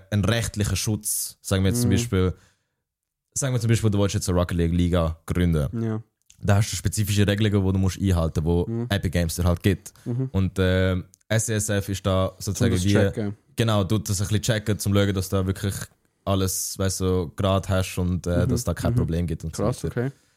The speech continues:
Speaker 1: Aber ja, die Ligen, die es halt eigentlich gibt, die sind alle, ähm,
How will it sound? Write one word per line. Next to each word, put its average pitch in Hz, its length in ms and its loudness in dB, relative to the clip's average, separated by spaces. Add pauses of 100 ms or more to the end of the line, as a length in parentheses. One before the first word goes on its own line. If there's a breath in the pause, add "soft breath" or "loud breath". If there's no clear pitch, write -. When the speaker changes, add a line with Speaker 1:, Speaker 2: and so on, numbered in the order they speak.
(200)
Speaker 1:
Aber 95 120 4
ja, 110 140 4
die 104 100 2
Ligen, 139 280 4
die 135 60 6
es 120 220 4
halt 107 100 4
eigentlich 107 240 2
gibt, 127 200 0
die 107 60 2
sind 107 200 -2
alle, 110 500 4 (720)
ähm, 90 420 2